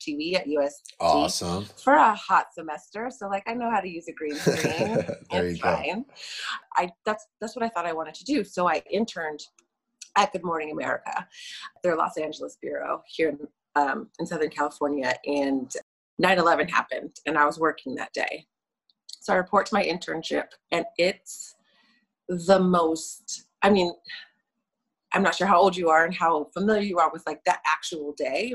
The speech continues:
Speaker 1: but, like, it is
Speaker 2: Yeah.
Speaker 1: the most intense day that's ever happened to our country. And if you are a journalist, like, this is basically what you've signed up for, right? To
Speaker 2: Mm-hmm.
Speaker 1: report on a story like this.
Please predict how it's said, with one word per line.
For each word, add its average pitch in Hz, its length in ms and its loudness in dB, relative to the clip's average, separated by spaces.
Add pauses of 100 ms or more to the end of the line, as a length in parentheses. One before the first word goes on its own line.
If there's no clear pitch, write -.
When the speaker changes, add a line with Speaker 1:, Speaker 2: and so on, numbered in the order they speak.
Speaker 1:
but, 202 160 -8
like, 185 240 0
it 214 100 -4
is 233 80 0
Speaker 2:
Yeah. - 80 0
Speaker 1:
the 240 60 0
most 226 340 2
intense 214 540 2
day 143 160 4
that's - 220 -8
ever 185 180 4
happened 160 380 0 (360)
to 226 220 6
our 196 100 8
country. 151 400 -2
And 151 80 -4
if 175 120 -10
you 220 180 4
are 151 180 4
a - 100 -12
journalist, 151 720 -4
like, 147 300 4 (720)
this 165 360 4
is 262 160 6
basically 180 720 -4
what 160 200 -2
you've 156 120 -8
signed 156 280 -2
up 226 220 4
for, - 360 2 (100)
right? 143 280 4
To 156 80 -4
Speaker 2:
Mm-hmm. 160 60 4
Speaker 1:
report 208 420 4
on 160 140 6
a 226 60 2
story 147 320 -4
like 196 200 -2
this. 254 180 -2